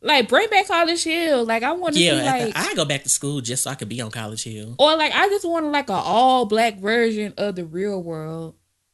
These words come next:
Speaker 1: They don't even have to be college students. Just be some, like, some niggas from Instagram that live in the house
Speaker 2: Some
Speaker 1: together.
Speaker 2: real niggas.
Speaker 1: <laughs> Like, I would wanna
Speaker 2: You
Speaker 1: see
Speaker 2: saw
Speaker 1: that.
Speaker 2: that Dave Chappelle skit?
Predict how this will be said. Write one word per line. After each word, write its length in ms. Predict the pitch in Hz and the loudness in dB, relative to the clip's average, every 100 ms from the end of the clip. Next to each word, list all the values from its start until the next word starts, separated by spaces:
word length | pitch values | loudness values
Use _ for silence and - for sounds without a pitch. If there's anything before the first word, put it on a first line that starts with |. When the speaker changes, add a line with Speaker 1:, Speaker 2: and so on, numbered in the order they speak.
| _ _ _ _ _ - | _ _ _ _ _ -4
Speaker 1:
They 220 | 170 226 | 2 2
don't 140 | 254 | 2
even 140 | 240 240 | 2 0
have 80 | 202 | -2
to 80 | 185 | -4
be 160 | 190 | -6
college 340 | 185 175 165 160 | -8 -8 -8 -8
students. 240 | 175 175 | -10 -10
Just 120 | 220 | -10
be 100 | 208 | -8
some, 220 | 214 202 185 | -8 -8 -8
like, 300 | 170 160 - _ _ _ _ | -6 -8 -12 _ _ _ _
some 180 | - 170 | -10 -6
niggas 200 | 175 190 | -4 -6
from 120 | 165 | -8
Instagram 540 | 147 180 - 170 170 165 | -6 -6 -6 -6 -6 -6
that 80 | 165 | -2
live 140 | 170 | -2
in 60 | 175 | 0
the 40 | 165 | 0
house 160 | 170 | 2
Speaker 2:
Some 100 | 302 | 2
Speaker 1:
together. 160 | 254 240 | 0 0
Speaker 2:
real 180 | 294 302 | 2 2
niggas. 680 | 294 302 294 330 - 392 302 - 359 - | 0 0 0 0 0 2 0 0 -4 -2
Speaker 1:
<laughs> 100 | 415 - - _ _ - _ - - 622 - 571 466 311 | -4 -4 -20 _ _ -20 _ -14 -4 0 0 -2 -6 2
Like, 560 | 240 214 208 196 - _ _ _ - - - | 6 6 6 0 -8 _ _ _ -18 -6 2
I 100 | 285 | 2
would 160 | 320 | 4
wanna 200 | 294 247 | 4 2
Speaker 2:
You 140 | 247 233 | 2 2
Speaker 1:
see 80 | 233 | 4
Speaker 2:
saw 80 | 285 | 4
Speaker 1:
that. 340 | 175 165 - | 4 2 -2
Speaker 2:
that 180 | 151 131 | -10 -2
Dave 220 | 147 185 | 0 2
Chappelle 400 | 208 190 202 190 | 0 -4 -4 -2
skit? 480 | 190 - 190 190 - | -4 -4 -8 -8 -10